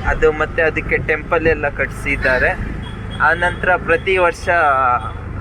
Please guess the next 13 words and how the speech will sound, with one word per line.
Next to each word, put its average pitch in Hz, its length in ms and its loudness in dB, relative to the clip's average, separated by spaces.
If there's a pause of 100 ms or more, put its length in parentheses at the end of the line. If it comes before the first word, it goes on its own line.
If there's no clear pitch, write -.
(180)
ಬೆಳೆ 156 540 2
ಎಲ್ಲ 143 200 0
ಬೆಳೆಸಿದ 147 600 0
ಮೇಲೆ 143 280 2
ಫಸ್ಟ್ 151 460 -2
ಕಡಲೆಕಾಯಿ 147 720 0
ತಂದು 135 600 0
ನಂದಿಗೆನೆ 135 760 -2
ಕೊಡ್ತಾರೆ. 123 600 0
So, 131 640 2
ಕಡಲೆಕಾಯಿ 147 680 2
ಪರಿಷೆ 139 440 0
ಅಂತ 135 300 0